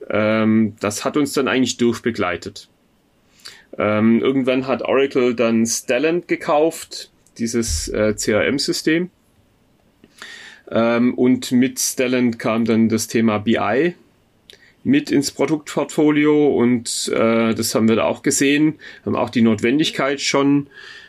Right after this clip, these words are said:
ähm, bei unseren Kunden gesehen, auch in Portalen dann Berichtswesen,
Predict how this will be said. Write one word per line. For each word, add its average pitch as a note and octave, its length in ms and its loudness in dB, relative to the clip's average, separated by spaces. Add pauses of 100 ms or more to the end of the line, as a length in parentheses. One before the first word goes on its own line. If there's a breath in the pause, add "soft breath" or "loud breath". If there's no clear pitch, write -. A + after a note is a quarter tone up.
(200 loud breath)
ähm, B2+ 880 2
bei A#2 120 2
unseren B2 400 0
Kunden C3 320 0
gesehen, A#2+ 420 2
auch A2 220 -2
in A#2 260 -2
Portalen A2+ 720 0
dann G#2+ 540 2
Berichtswesen, C#3+ 1080 0